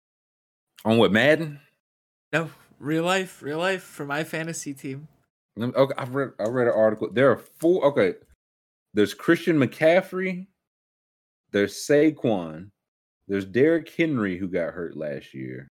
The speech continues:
Speaker 1: and there's one more. There's one more big running back who's trying to bounce back. And it was like, there's a case that none of these guys just ever get <laughs> back.
Speaker 2: Dude,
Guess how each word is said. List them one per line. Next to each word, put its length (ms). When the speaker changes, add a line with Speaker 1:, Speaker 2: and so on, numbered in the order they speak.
Speaker 1:
and 60
there's 220
one 300
more. 400
There's 160
one 220
more 160
big 280
running 300
back 320
who's 140
trying 160
to 60
bounce 320
back. 280
And 160
it 40
was 120
like, 160
there's 200
a 40
case 340
that 220
none 380
of 80
these 180
guys 380
just 200
ever 240
get 200
<laughs> 440
back. 120
Speaker 2:
Dude, 220